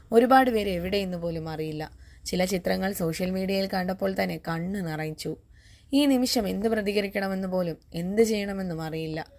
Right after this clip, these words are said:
ഒരുപാട് പേര് രക്ഷാപ്രവർത്തനം ചെയ്യുന്നുണ്ട്.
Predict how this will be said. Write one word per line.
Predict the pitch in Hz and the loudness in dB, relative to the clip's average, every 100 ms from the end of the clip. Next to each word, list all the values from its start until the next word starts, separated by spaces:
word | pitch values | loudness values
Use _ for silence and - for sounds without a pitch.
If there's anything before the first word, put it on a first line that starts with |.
| - - - | -20 -18 -4
ഒരുപാട് | 180 185 208 208 | -2 2 4 4
പേര് | 220 196 190 | 2 -2 -2
രക്ഷാപ്രവർത്തനം | 180 - 190 190 190 196 185 175 | -4 -2 -2 0 0 0 -2 -2
ചെയ്യുന്നുണ്ട്. | 160 151 160 151 | -4 -4 -4 -6